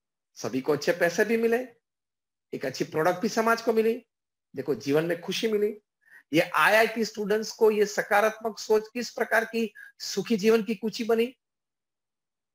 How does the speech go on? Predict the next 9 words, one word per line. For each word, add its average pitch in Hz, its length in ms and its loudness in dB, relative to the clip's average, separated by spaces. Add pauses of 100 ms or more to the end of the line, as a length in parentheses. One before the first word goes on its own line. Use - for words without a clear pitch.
(880)
पहली 151 260 2
बात, 170 480 0
अपने 143 240 -10
आप 135 220 -2
को 135 60 -8
संतोष 131 720 -8
मिला 123 240 0 (840)
कि 127 80 -8
हम 113 460 -6